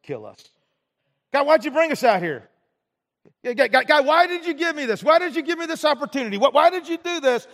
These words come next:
if it's just gonna be so hard and so difficult?" "If only we had been content to stay on the other side. I should have just stayed on the other side. I shouldn't even tried."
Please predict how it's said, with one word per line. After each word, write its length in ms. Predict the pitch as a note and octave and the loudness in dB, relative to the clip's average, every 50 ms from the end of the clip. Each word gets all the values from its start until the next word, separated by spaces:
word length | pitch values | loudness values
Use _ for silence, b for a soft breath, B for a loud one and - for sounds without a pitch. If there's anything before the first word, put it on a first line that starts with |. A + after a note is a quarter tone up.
| b b b | b b b
if 120 | A#3 B3 A#3+ | 0 0 0
it's 140 | C4+ - - | -2 -4 -4
just 220 | D#4+ D#4 - - | -4 -4 -2 0
gonna 220 | D#4 D4 C#4 C#4 | 2 2 2 2
be 140 | B3 C#4 B3 | 0 -4 -6
so 360 | - - - C#4+ D#4 E4 D#4 | -6 0 2 4 4 4 2
hard 460 | B3+ C#4 C#4 C4+ C4+ C4 C4 C4 - - B B B | 0 -2 -2 -2 0 0 0 0 -2 -4 B B B
and 140 | G3+ G#3+ - | -10 -10 -10
so 340 | - - C#4+ C#4 C4+ C4+ C4 | -6 -2 0 2 2 2 0
difficult?" 880 | E3 - - B3 - D#3 - A3 - - G3 E3+ C3+ A2+ - _ _ _ _ _ _ _ _ _ _ _ _ _ _ _ _ _ _ _ _ _ _ _ _ _ _ _ _ _ _ _ _ _ _ _ _ _ _ - | -2 -4 -2 -2 0 0 -2 -6 -6 -4 -4 -6 -6 -6 -12 _ _ _ _ _ _ _ _ _ _ _ _ _ _ _ _ _ _ _ _ _ _ _ _ _ _ _ _ _ _ _ _ _ _ _ _ _ _ -18
"If 120 | A#2 A2+ | -10 -6
only 320 | D#3 F3 G3+ G#3+ A3+ A3+ A3+ | -4 -2 -2 -2 -2 -2 -2
we 200 | A3 A#3 A#3+ A#3+ | -2 0 2 4
had 200 | A#3+ B3 - - | 4 2 2 -2
been 140 | B3 B3 | -4 -8
content 640 | B3 - B3+ F3 - E3 E3+ D#3 D#3 D#3 D#3 D#3 - | -8 -8 -12 -10 -8 -6 -6 -4 -4 -6 -8 -10 -14
to 60 | C#3 | -18
stay 240 | - - - E3+ E3 | -18 -10 -4 -4 -4
on 80 | E3 D#3+ | -2 -2
the 100 | D#3 D3+ | -4 -6
other 200 | D3+ D3+ D3 C#3+ | -6 -6 -6 -10
side. 340 | - - B2+ A#2+ A#2+ A#2+ C3 | -10 -10 -10 -10 -8 -8 -10
I 60 | C3+ | -10
should 180 | - - F#3+ | -8 -10 -10
have 80 | F#3+ E3 | -10 -10
just 160 | G3 G3+ - | -12 -12 -10
stayed 200 | - G3+ G3 G3+ | -8 -8 -6 -6
on 60 | G#3+ | -6
the 80 | G#3 G#3+ | -8 -8
other 140 | G3+ G#3 F#3+ | -8 -10 -10
side. 440 | - F#3 F3+ F3 F3 E3+ E3+ E3+ E3 | -8 -6 -4 -4 -4 -4 -4 -6 -8
I 60 | D3 | -10
shouldn't 220 | - - F3+ F#3+ | -10 -12 -14 -12
even 120 | G3 G3 - | -12 -12 -10
tried." 680 | - E3+ D#3 D3 D3 D3 D3 C#3+ C#3+ C#3 C#3 C3 C3 | -8 -6 -4 -4 -4 -4 -4 -6 -6 -8 -10 -14 -20